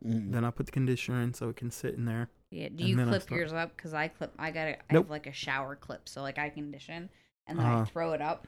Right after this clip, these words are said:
Speaker 3: so then that
Speaker 2: Oh.
Speaker 3: way I can, like, wash everything else
Speaker 2: No.
Speaker 3: and shave and do anything
Speaker 2: No,
Speaker 3: else I
Speaker 2: I'm
Speaker 3: have
Speaker 2: just,
Speaker 3: to
Speaker 2: I
Speaker 3: do.
Speaker 2: just do like this the whole time, I guess,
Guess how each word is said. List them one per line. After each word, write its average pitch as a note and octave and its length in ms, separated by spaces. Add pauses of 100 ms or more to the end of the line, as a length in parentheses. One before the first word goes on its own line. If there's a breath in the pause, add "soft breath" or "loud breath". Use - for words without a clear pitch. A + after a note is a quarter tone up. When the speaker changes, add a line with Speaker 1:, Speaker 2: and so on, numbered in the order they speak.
(120)
Speaker 3:
so - 180
then B2+ 160
that B2+ 140
Speaker 2:
Oh. A#2+ 60
Speaker 3:
way D#3 160
I D#3 60
can, D#3 200
like, C#3 140
wash C#3+ 460
everything D#3 420
else C#3 80
Speaker 2:
No. E3+ 280
Speaker 3:
and E3 100
shave D3 440
and C#3+ 200
do D#3+ 140
anything D3+ 340
Speaker 2:
No, D#3+ 80
Speaker 3:
else D#3+ 40
I D#3+ 100
Speaker 2:
I'm E3 60
Speaker 3:
have E3 60
Speaker 2:
just, E3+ 120
Speaker 3:
to E3 60
Speaker 2:
I D#3 40
Speaker 3:
do. D3 80
Speaker 2:
just - 180
do D#3+ 100
like C3+ 200
this B2+ 220
the B2 100
whole A#2+ 180
time, B2 280
I A2+ 60
guess, A#2 500